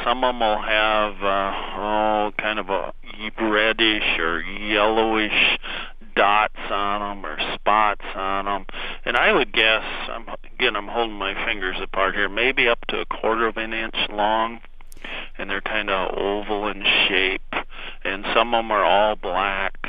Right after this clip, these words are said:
And but you'll see 'em around. They seem to love, uh, if you go to, like, uh, baseball games or something where they, you come out and they'll have, uh, garbage cans filled with, uh, beer cans or beer bottles or something, and these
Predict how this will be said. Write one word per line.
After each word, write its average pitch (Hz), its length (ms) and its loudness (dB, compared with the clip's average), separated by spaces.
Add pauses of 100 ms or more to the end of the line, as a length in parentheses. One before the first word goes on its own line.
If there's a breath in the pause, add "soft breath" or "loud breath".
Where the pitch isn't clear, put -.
And 90 280 -8
but 98 180 -2
you'll 113 160 0 (140)
see 147 100 4
'em 135 220 2
around. 110 400 2 (300 loud breath)
They 110 120 4 (120)
seem 185 180 0
to 143 140 2
love, 120 360 4 (120)
uh, 104 440 0 (120)
if 120 240 -4
you 120 80 0
go 120 220 2
to, 110 360 -4
like, 104 300 -4 (180)
uh, 98 140 -2 (120)
baseball 117 480 2
games 120 380 -4
or 110 160 2
something 113 420 0
where 95 300 0
they, 92 260 -4
you 101 120 -4
come 107 280 0
out 101 220 2
and - 80 -8
they'll 95 140 0
have, 98 340 0 (500 loud breath)
uh, 87 240 -6
garbage 101 460 0
cans 95 380 -2 (120)
filled 98 240 0
with, 87 220 -6 (200)
uh, 85 220 -2 (540)
beer 98 340 0
cans 90 420 -6
or 80 100 -4
beer 92 300 -2
bottles 90 460 0
or 95 200 -2
something, 90 440 -6
and 80 160 -10
these 95 160 -6